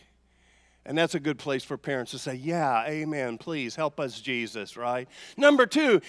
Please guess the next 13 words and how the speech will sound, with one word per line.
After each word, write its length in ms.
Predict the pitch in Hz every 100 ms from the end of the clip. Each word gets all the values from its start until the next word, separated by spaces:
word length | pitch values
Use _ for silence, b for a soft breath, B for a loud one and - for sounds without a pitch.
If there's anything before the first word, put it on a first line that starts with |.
| -
here's 200 | 330 269
another 360 | 277 277 277
thing 260 | 220 226 214
I 60 | 196
want 260 | 202 196
you 80 | 220
to 80 | 185
consider, 580 | 190 175 - 226 233 226 B B -
is 220 | 294 233
they 180 | 277 262
really 760 | 262 294 381 392 381 370 370 -
love 460 | 269 285 294 226
you. 360 | 220 233 180